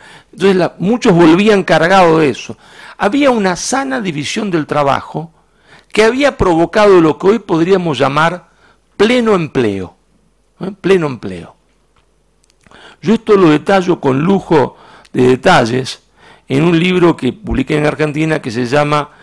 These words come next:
La historia oculta, la lucha del pueblo argentino por su independencia del imperio inglés. Es decir, una economía donde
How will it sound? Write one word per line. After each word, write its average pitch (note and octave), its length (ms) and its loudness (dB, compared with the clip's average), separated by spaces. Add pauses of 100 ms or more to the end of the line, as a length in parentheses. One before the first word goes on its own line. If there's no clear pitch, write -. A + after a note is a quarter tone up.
(200)
La C3+ 120 0
historia E3+ 480 2
oculta, A2+ 560 -4
la A2+ 120 -4
lucha D#3+ 320 -2
del B2+ 100 -2
pueblo D3+ 300 -2
argentino C#3+ 600 -6
por A#2+ 160 -6
su B2+ 120 -10
independencia B2+ 720 -4
del A#2 100 -6
imperio A#2 380 -8
inglés. G#2+ 460 -12 (2250)
Es F#3+ 180 -4
decir, F4 160 2
una D4+ 160 0
economía A#3+ 500 0
donde A3 540 -2